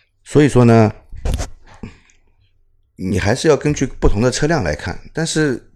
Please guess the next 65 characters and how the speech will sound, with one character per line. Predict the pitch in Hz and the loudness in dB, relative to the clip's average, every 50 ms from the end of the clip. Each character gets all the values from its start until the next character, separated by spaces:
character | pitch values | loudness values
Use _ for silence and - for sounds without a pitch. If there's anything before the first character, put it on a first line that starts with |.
| _ - | _ -6
气 | - - - 233 | -4 0 0 2
囊 | 185 123 92 107 135 | 2 2 2 0 2
电 | 143 127 92 | 0 0 0
脑 | 80 76 | 0 -4
板 | 73 - 76 71 | -6 -8 -12 -14
这 | 73 76 | -12 -14
个 | 76 | -14
东 | - 82 80 | -12 -10 -12
西 | - - - | -12 -12 -16
一 | - - - | -14 -14 -12
般 | - - 135 143 151 | -6 -4 -2 -2 -2
都 | 143 185 190 | 0 -2 -2
是 | 208 - - 131 | -2 -2 -6 -4
放 | - 110 87 76 | -4 -4 -4 -6
在 | - 80 67 65 67 - - _ _ _ _ _ _ _ _ _ _ _ _ | -6 -6 -8 -8 -10 -12 -16 _ _ _ _ _ _ _ _ _ _ _ _
副 | - - - | -12 -4 -2
驾 | - 92 80 | -2 -2 -2
驶 | - - | -4 -8
座 | - - 78 | -10 -10 -10
以 | 62 62 | -10 -12
下 | - - - | -16 -16 -18
的。 | - - - _ _ | -18 -20 -20 _ _
如 | - - 87 92 120 151 | -16 -10 -6 -6 -6 -2
果 | - 120 | -2 -2
你 | 104 90 78 | -2 -2 -6
这 | - | -6
个 | 107 113 | -6 -6
水 | 101 - 82 73 | -6 -6 -8 -8
进 | - 110 | -8 -8
来 | 104 85 | -6 -6
了， | 76 78 78 - _ _ - | -6 -6 -8 -10 _ _ -14
气 | - - 160 | -8 -6 -4
囊 | 117 113 | -4 -4
电 | 127 127 117 | -4 -4 -6
脑 | 95 85 78 | -6 -6 -8
板 | - 67 69 | -10 -14 -18
肯 | - - 82 | -16 -12 -10
定 | 85 101 | -8 -6
是 | - 110 | -6 -4
泡 | - - 95 | -4 -4 -4
水 | - - 64 | -4 -6 -8
了， | 55 - - _ _ _ _ _ _ _ _ _ _ _ _ _ _ | -10 -12 -16 _ _ _ _ _ _ _ _ _ _ _ _ _ _
啊， | - - - - - _ _ _ - | -18 -18 -16 -18 -20 _ _ _ -18
嗯， | 80 80 - _ _ _ _ _ | -18 -18 -18 _ _ _ _ _
也 | - 104 98 98 | -4 0 2 2
别 | 95 101 127 | 2 2 0
太 | 151 170 175 | 0 0 -2
慌 | 147 - 151 156 | -2 -2 -4 -4
张， | 151 165 156 160 170 _ _ _ _ _ _ _ _ _ _ _ _ _ - | -4 -6 -8 -8 -10 _ _ _ _ _ _ _ _ _ _ _ _ _ -16
啊， | - 82 76 - _ _ _ _ _ _ _ _ _ _ _ _ _ _ _ _ _ _ _ _ _ | -14 -14 -14 -14 _ _ _ _ _ _ _ _ _ _ _ _ _ _ _ _ _ _ _ _ _
先 | - - - 160 | -10 -4 -2 0
把 | 147 123 104 - - _ _ - | 2 2 0 -2 -4 _ _ -14
水 | - - 92 80 | -8 -4 -4 0
排 | - 107 101 | 0 0 0
干 | 117 135 143 | 0 -4 -4
净， | 143 156 127 - _ _ _ _ _ _ _ _ _ | -4 -6 -8 -10 _ _ _ _ _ _ _ _ _
排-， | - - - _ - | -12 -12 -12 _ -8
把 | - 92 | -6 -6
水 | 90 - 92 | -4 -2 0
排 | 85 - - | 0 0 0
干 | - 131 139 | 0 -2 -2
净 | 139 143 135 | -2 0 0
以 | 107 87 | -2 -2
后 | 85 - 113 | -2 -2 0
呢， | 107 98 90 82 78 | 0 0 -2 -4 -6